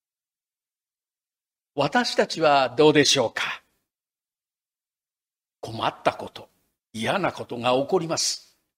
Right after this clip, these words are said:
そんな時、どうしますか？イエス様にお話ししていいのです。私たちが謙遜にイエス様に心を開いて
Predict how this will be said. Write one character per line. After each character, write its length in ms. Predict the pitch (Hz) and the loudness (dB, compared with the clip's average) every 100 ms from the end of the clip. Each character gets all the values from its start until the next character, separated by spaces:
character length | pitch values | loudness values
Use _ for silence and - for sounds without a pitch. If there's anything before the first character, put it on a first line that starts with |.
| _ _ _ _ _ _ _ | _ _ _ _ _ _ _
そ 180 | - 196 | 2 4
ん 60 | 233 | 4
な 120 | 240 | 4
時、 520 | 240 - 180 175 - _ _ _ - | 0 0 -2 -4 -10 _ _ _ -4
ど 260 | 135 143 | -2 0
う 40 | 151 | -2
し 160 | - | -6
ま 160 | 151 156 | -4 -4
す 160 | - | -4
か？ 320 | - 165 233 - _ _ _ _ _ _ _ _ _ _ _ _ _ _ _ _ _ _ _ - | -4 -4 -4 -10 _ _ _ _ _ _ _ _ _ _ _ _ _ _ _ _ _ _ _ -6
イ 120 | 190 | -2
エ 80 | 269 | -2
ス 120 | - | -2
様 280 | 196 147 127 | -2 -2 -2
に 120 | 120 | -2
お 120 | 123 | -4
話 480 | 180 220 220 220 196 | -2 0 -2 -4 -6
し 60 | - | -2
し 40 | |
て 140 | 185 | 0
い 300 | 180 180 220 | 0 0 -4
い 40 | 180 | -2
の 160 | 123 | -2
で 160 | 107 98 | -4 -6
す。 420 | - - - _ _ _ _ _ _ _ _ _ _ _ _ _ _ - | -4 -4 -6 _ _ _ _ _ _ _ _ _ _ _ _ _ _ -8
私 320 | 120 185 - | 2 2 4
た 100 | - | -2
ち 140 | 143 | -2
が 240 | 127 127 - - _ _ | -2 -2 -6 -20 _ _
謙 400 | - 127 127 - | -8 -4 -2 -2
遜 160 | 131 127 | -2 -2
に 240 | 123 143 - | -4 -6 -6
イ 140 | 131 | -2
エ 80 | 180 | -2
ス 140 | - | -2
様 280 | 151 139 131 | -2 -2 -2
に 160 | 135 135 | -2 -4
心 480 | 143 147 233 247 | -4 -4 -4 0
を 140 | 214 165 | 0 0
開 380 | 160 185 196 175 | 0 0 0 -4
い 40 | |
て 400 | - 202 208 | -4 -2 -2